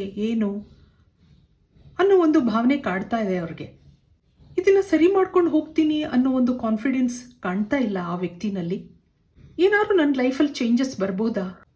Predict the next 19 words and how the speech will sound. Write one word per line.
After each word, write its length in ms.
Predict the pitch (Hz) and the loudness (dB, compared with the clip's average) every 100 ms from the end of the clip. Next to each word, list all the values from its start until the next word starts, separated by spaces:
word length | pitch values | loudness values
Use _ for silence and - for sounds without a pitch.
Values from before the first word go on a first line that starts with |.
| _ _ - | _ _ 0
ನಿಮ್ಮನ್ನ 320 | 370 392 370 339 320 - | 4 6 4 2 0 -6
ಲೈಫ್ 260 | 233 262 - | -2 -2 -2
ಪಾರ್ಟ್ನರ್ 380 | 294 285 269 254 | -4 -2 -2 -2
ಆಗಿ 120 | 220 | -2
ಮಾಡ್ಕೋಬೋದಾ 1000 | 190 214 - 262 220 196 196 185 - - | -2 -4 -4 -2 -2 -2 -4 -6 -14 -6
ಅನ್ನೋ 200 | 208 226 | -2 0
ಯೋಚನೆನೂ 640 | 202 175 185 - 247 254 311 | 0 -4 -6 -2 -2 0 0
ಇದೆ 260 | 190 185 185 - | -2 -4 -8 -10
ಅವ್ರಿಗೆ. 500 | 170 165 196 - _ _ _ _ _ _ _ _ - | -10 -8 -10 -12 _ _ _ _ _ _ _ _ -8
ಆದ್ರೆ 440 | 202 190 185 - 285 | -4 -2 -4 -4 -2
ಅವ್ರ 120 | 359 | -2
ಪರಿಸ್ಥಿತಿ 800 | - 302 269 - 240 220 214 - - _ _ _ _ - - | 2 0 0 -4 -6 -4 -6 -8 -20 _ _ _ _ -20 -8
ಅಂಥ 240 | 285 - 330 | -8 -2 0
ಸರಿಯಾಗಿಲ್ಲ 680 | 320 240 202 247 240 233 208 | 0 0 -2 -2 -2 -2 -2
ಅನ್ನೋದು 340 | 190 190 190 185 | -2 -4 -2 -4
ಇಲ್ಲಿ 180 | 180 170 | -2 -2
ಬರ್ತಾ 360 | 165 - 175 | -4 -6 -6
ಇದೆ. 160 | 170 160 - - _ _ - _ _ - | -6 -10 -18 -20 _ _ -20 _ _ 0
ತನ್ನ 140 | 330 | 2